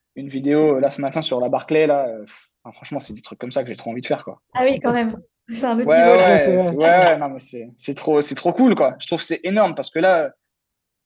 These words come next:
Speaker 1: c'est même plus de la course à pied, tu vois, c'est juste, euh, c'est
Speaker 2: Ouais.
Speaker 1: tu te dire, euh, purée, mais là, c'est,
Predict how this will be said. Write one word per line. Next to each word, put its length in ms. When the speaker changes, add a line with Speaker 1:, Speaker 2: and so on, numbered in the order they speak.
Speaker 1:
c'est 80
même 160
plus 120
de 60
la 80
course 200
à 80
pied, 300
tu 60
vois, 100
c'est 180
juste, 280
euh, 120
c'est 140
Speaker 2:
Ouais. 60
Speaker 1:
tu 100
te 40
dire, 220
euh, 180
purée, 300
mais 120
là, 120
c'est, 440